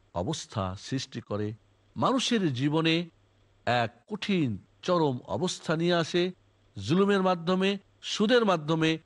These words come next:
এবং ধোকার মাধ্যমে সমাজে এক কলহ, বিবাদ, হিংসা, বিদ্বেষ জন্ম নেয়।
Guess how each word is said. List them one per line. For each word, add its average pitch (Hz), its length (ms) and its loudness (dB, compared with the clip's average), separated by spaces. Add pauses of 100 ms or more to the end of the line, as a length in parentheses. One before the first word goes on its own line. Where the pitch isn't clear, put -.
(220)
এবং 170 280 2
ধোকার 214 340 4
মাধ্যমে 160 520 2 (280)
সমাজে 139 440 0
এক 113 120 0 (120)
কলহ, 131 460 0 (360)
বিবাদ, 120 520 2 (360)
হিংসা, 143 460 0
বিদ্বেষ 135 640 -2 (100)
জন্ম 208 280 2
নেয়। 214 220 2